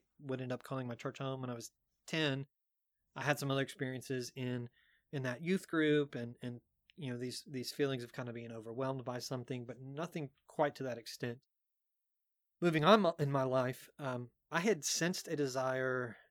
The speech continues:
to be involved in ministry for some time. I realized later that that was unusual. I can remember going to summer camps. We went to Centrifuge a lot in my church growing up,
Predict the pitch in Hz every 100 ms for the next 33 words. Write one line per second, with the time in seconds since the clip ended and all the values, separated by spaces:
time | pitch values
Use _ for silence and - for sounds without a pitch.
0 | - 139 135 123 127 127 123 123 127 123
1 | - 127 117 - - 127 160 165 - 131
2 | 151 - _ _ - _ _ - - -
3 | _ - 135 131 131 127 - - 143 160
4 | 143 127 139 156 165 131 131 135 139 135
5 | 123 131 151 165 190 - _ _ _ 135
6 | - 147 135 135 135 127 131 123 - 120
7 | - 131 127 135 127 123 - - 139 127
8 | 131 123 120 123 127 - 127 127 120 139
9 | 127 127 123 123 - 123 117 - _ _
10 | _ _ _ 139 123 143 135